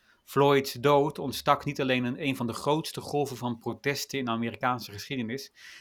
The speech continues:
maar ook het meest verdorven gedrag in de geschiedenis van de influencers, die dingen deden als poseren voor de protesten met golvend blond haar en gewaagd rode lippen. Misschien omdat ze probeerden te helpen, misschien, maar ook omdat ze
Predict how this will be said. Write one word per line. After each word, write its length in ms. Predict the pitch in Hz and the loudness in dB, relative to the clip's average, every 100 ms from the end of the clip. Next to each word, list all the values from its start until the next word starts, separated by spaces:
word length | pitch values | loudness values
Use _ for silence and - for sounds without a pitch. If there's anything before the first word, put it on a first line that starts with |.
| - | -8
maar 160 | 120 135 | -2 0
ook 280 | 151 165 - | 2 2 2
het 140 | 131 | -2
meest 380 | 127 139 160 - | 0 0 -2 -2
verdorven 680 | 131 120 135 147 170 - 139 | -2 0 2 2 0 -2 -6
gedrag 520 | 123 110 123 143 - | -4 -2 2 2 0
in 100 | 131 | -6
de 60 | 113 | -6
geschiedenis 520 | 120 - 139 127 - | -6 -6 -4 -4 -4
van 140 | 120 | -4
de 100 | 113 | -2
influencers, 880 | 151 165 - 120 104 98 - 107 - - - - - | -2 -2 -2 -2 -2 -6 -10 -14 -16 -18 -18 -18 -4
die 160 | 120 | -4
dingen 380 | 113 139 143 131 | 2 2 4 2
deden 340 | 120 131 135 135 | 4 4 4 2
als 160 | - | -2
poseren 600 | - 120 - 147 151 135 | -2 -2 0 -2 -2 -4
voor 180 | - 135 | -2 -2
de 120 | 127 | -2
protesten 580 | 123 120 131 131 - 123 | -4 -4 -2 -4 -4 -4
met 140 | 117 | -6
golvend 540 | - 143 143 139 123 117 | -4 -2 -2 -2 -6 -2
blond 280 | 127 123 - | -2 -2 -4
haar 380 | 123 127 135 - - - - | -2 -2 -4 -10 -20 -20 -8
en 140 | 117 | -6
gewaagd 520 | 101 120 123 127 123 - | -4 0 2 0 -2 -2
rode 360 | 117 120 110 | 2 2 0
lippen. 340 | 110 127 143 - _ _ _ _ _ _ | -4 -6 -8 -20 _ _ _ _ _ _
Misschien 520 | 156 131 117 - 156 | -8 -4 0 0 0
omdat 180 | 139 123 | 0 0
ze 100 | 127 | -2
probeerden 400 | 123 113 120 113 | -4 0 0 0
te 80 | 117 | 0
helpen, 460 | 113 127 131 165 127 | 2 2 -2 -6 -6
misschien, 460 | 113 - 131 147 | -6 -4 -4 -4
maar 140 | 139 117 | -2 2
ook 260 | 135 139 | 2 2
omdat 300 | - 123 117 | -2 -4 -4
ze 340 | - 120 117 | -2 -2 -2